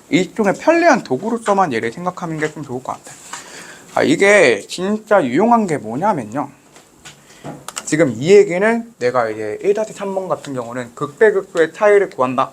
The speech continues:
라고 이렇게 얘기했지만, 아, 한마디만 더 쓸게요. 일 다시 삼 번에. 하나만 더 쓰자면은 얘는 이 차 함수에서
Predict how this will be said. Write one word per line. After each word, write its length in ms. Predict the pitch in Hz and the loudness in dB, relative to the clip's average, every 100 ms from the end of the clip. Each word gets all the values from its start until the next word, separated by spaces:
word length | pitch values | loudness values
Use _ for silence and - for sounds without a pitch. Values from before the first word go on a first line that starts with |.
| - | -4
라고 240 | 120 123 | -2 -2
이렇게 220 | 127 120 | -4 -8
얘기했지만, 640 | 104 101 127 - 123 143 139 - - - - | -10 -6 -8 -6 -2 -2 -2 -16 -20 -20 -2
아, 80 | 120 | -2
한마디만 640 | - 247 302 285 180 120 | 0 2 4 2 -2 -6
더 120 | 110 | -12
쓸게요. 320 | - - 95 - | -20 -16 -14 -10
일 80 | 170 | -8
다시 160 | 151 | -8
삼 120 | 156 | -8
번에. 140 | 135 - - - | -10 -12 -20 -16
하나만 460 | - 190 262 247 - | -6 0 2 2 0
더 120 | 127 - | -6 -4
쓰자면은 500 | 196 202 196 240 254 - - - | 0 2 2 0 -2 -12 -20 -6
얘는 380 | 135 180 240 - _ _ _ - - - _ - | 0 0 0 -8 _ _ _ -20 -20 -20 _ -8
이 120 | 165 - - | -6 -6 -4
차 140 | - | 0
함수에서 920 | 226 269 285 294 277 240 233 247 247 | 2 4 6 4 4 2 6 6 4